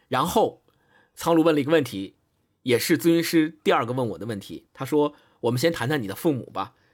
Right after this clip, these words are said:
你的父亲是怎样的一个人？”然后，因为你知道，嗯，跟朋友之间的聊天啊，还有包括心里不开心了，跟朋友之间沟通倾诉等等的这些，我想，我其实是想寻求支持或安慰的，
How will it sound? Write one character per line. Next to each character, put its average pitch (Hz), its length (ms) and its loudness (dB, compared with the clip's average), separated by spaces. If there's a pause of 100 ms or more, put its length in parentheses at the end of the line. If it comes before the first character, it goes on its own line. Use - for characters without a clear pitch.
你 117 100 -12
的 123 120 -2
父 220 200 -2
亲 - 240 -6 (140)
是 143 140 -2
怎 107 160 -8
样 95 100 -10
的 98 80 -8
一 104 80 -8
个 127 80 -6
人？” 92 280 -10 (540)
然 151 140 -2
后， 254 320 -2 (520)
因 262 100 2
为 277 220 2
你 135 100 -6
知 127 60 -2
道， 170 300 -2 (180)
嗯， 131 260 -6 (200)
跟 180 140 0
朋 131 220 -2
友 151 100 4
之 139 120 -6
间 147 160 2
的 139 80 2
聊 110 200 0
天 139 200 -4
啊， 131 220 2
还 123 120 -4
有 113 220 -2 (120)
包 131 120 0
括 135 140 -2
心 135 180 -4
里 120 60 -4
不 101 100 -8
开 120 160 -4
心 135 160 -4
了， 117 120 -4
跟 123 100 -2
朋 120 160 -4
友 113 60 -2
之 110 120 -8
间 123 300 -4
沟 131 160 -2
通 127 200 -6
倾 147 280 -6
诉 123 220 -4
等 98 160 -8
等 101 140 -8
的 87 60 -14
这 110 120 -10
些， 107 120 -6
我 107 160 -2
想， - 200 -4 (160)
我 104 100 -2
其 131 160 -4
实 160 120 -4
是 165 120 -6
想 85 180 -8
寻 107 200 -8
求 107 240 -6 (240)
支 190 120 -2
持 110 200 -4
或 110 120 -6
安 139 240 -4
慰 151 160 -2
的， - 120 -14